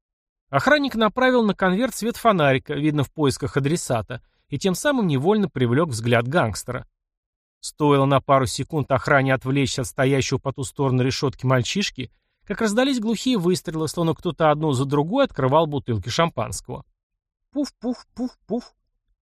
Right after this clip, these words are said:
Мальчишка внимательно оглядел лежащие закованными воротами тела. Охранник лежал навзничь. В его мертвых глазах отражался свет луны,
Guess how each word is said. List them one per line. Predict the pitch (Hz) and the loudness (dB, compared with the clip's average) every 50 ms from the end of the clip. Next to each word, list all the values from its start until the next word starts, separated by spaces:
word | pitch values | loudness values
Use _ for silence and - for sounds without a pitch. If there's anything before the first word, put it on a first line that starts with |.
| _ _ _ _ _ _ | _ _ _ _ _ _
Мальчишка | 135 139 143 127 - 160 139 - - 139 | 0 0 2 2 2 -2 -4 -2 -2 0
внимательно | 139 151 151 151 143 123 110 - 131 123 | 2 2 4 4 4 2 2 0 0 0
оглядел | 120 127 131 131 143 202 220 | 2 2 2 2 2 0 0
лежащие | 202 151 127 110 127 147 151 - - 147 | 2 2 2 2 2 0 0 0 -2 -2
закованными | 123 123 127 117 - - 139 131 131 135 131 127 | 0 0 0 0 0 0 0 2 2 2 2 4
воротами | 120 127 123 120 110 95 - 117 113 101 | 4 4 4 2 2 -2 -2 -2 -2 -2
тела. | - 190 185 151 107 117 - _ _ _ _ _ _ _ _ _ _ _ _ _ _ | -2 -2 -2 -2 -4 -6 -10 _ _ _ _ _ _ _ _ _ _ _ _ _ _
Охранник | - 147 - - 302 311 294 269 - - | -2 0 2 4 4 4 2 0 -2 0
лежал | 196 190 170 208 214 196 | -2 0 2 2 2 2
навзничь. | 151 135 127 120 110 107 117 117 120 - - - _ _ _ _ _ | 4 4 2 2 0 -2 -6 -8 -8 -10 -14 -16 _ _ _ _ _
В | 120 | -2
его | 131 135 135 139 135 | 0 2 4 4 4
мертвых | 135 139 139 135 123 - 147 131 | 4 4 2 2 0 -2 -6 -2
глазах | 120 135 135 131 123 160 170 - - | 2 4 2 4 4 2 0 0 0
отражался | 139 - 127 123 113 123 143 139 - 127 | -2 0 2 2 2 2 2 0 0 -4
свет | - - 147 143 131 - | -8 -4 -4 -4 -4 -2
луны, | 160 180 196 175 135 110 - | -2 -2 0 0 0 -2 -4